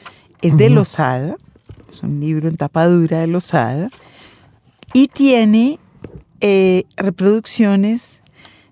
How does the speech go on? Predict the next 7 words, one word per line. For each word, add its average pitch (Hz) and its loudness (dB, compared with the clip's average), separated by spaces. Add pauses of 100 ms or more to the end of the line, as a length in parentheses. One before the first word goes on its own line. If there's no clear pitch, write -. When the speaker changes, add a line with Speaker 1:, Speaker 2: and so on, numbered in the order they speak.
(240)
Speaker 1:
de 175 2
cuadros 175 0 (160)
tradicionales, 180 0 (340)
eh, 165 -2
relativos 160 0
al 175 0
amor, 175 -2